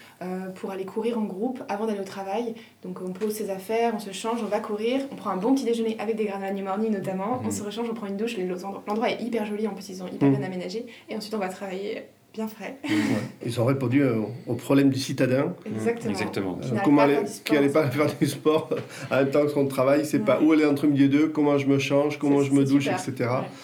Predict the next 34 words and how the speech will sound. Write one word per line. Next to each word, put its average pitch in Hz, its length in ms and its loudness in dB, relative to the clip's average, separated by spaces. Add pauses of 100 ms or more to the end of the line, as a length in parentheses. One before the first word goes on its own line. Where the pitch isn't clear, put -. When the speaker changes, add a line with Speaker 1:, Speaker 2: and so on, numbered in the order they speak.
(160)
Speaker 1:
Ouais. - 60 -4
Speaker 3:
Euh, 147 100 0
c'est - 320 -2
un 107 140 -2
très, 151 200 -2
très 151 140 -4
bon 127 120 -2
concept. 117 360 -6 (480)
On 135 520 6
a 127 120 6
la 123 120 4
Biocop 117 460 -2 (140)
du - 100 0
Gros 110 140 0
Caillou, 269 380 2 (120)
Speaker 1:
Oui. 214 240 -4
Speaker 3:
Mamie 127 300 4
Speaker 2:
Oui. 117 40 6
Speaker 3:
Marie, 190 380 4
qui 262 60 -4
fait 151 100 -4
partie 123 360 -4
aussi 113 260 -2
du, 107 180 -2
Speaker 1:
Oui. 101 80 0
Speaker 3:
euh, 107 60 0
du 123 260 2
grap, 185 240 -2
trois 127 180 -6
petits 139 120 -2
pour 120 160 -2
en 120 40 0
a 117 120 -2
parlé. 143 340 -2